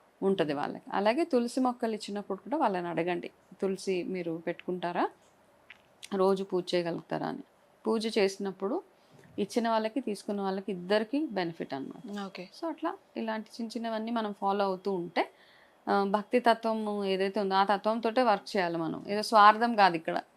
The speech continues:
Speaker 1: వన్ నాట్ వన్ ఇస్తాను కదా అనేసి ఇచ్చేయడం అట్లా కాదు. So మంచి ఇష్ట-, ఇష్టపూర్వకంగా ఏ పని చేసినా అది మనకు హండ్రెడ్ పర్సెంట్ సక్సెస్ఫుల్ ఉంటుంది.
Speaker 2: అమ్మ, మరో సందేహం, నవమికి ముందు కానీ నవమి తర్వాత కానీ పెళ్ళిళ్ళు చేయొద్దు,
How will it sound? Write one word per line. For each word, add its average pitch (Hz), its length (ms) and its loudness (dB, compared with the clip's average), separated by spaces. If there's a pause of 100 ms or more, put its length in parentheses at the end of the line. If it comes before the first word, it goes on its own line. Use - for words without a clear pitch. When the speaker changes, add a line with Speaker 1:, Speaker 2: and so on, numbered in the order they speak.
Speaker 1:
వన్ 196 220 6
నాట్ 202 180 4
వన్ 202 200 2
ఇస్తాను 202 340 0
కదా 196 200 0
అనేసి 190 340 -2
ఇచ్చేయడం 185 380 -2
అట్లా 196 240 -4
కాదు. 220 220 -4 (600)
So 190 100 -2
మంచి 196 260 -4
ఇష్ట-, 208 200 -6
ఇష్టపూర్వకంగా 208 1000 -4
ఏ 220 220 0
పని 208 340 -2
చేసినా 247 340 -4
అది 311 80 -2
మనకు 196 280 -4
హండ్రెడ్ 185 320 -6
పర్సెంట్ 220 260 -8
సక్సెస్ఫుల్ - 460 -12
ఉంటుంది. - 300 -12
Speaker 2:
అమ్మ, 220 220 0
మరో 220 320 2
సందేహం, 190 520 -4 (1160)
నవమికి 302 720 4
ముందు 254 320 6
కానీ 269 300 2
నవమి 240 500 0
తర్వాత 233 460 -2
కానీ 214 300 -4
పెళ్ళిళ్ళు 226 440 2
చేయొద్దు, 214 840 2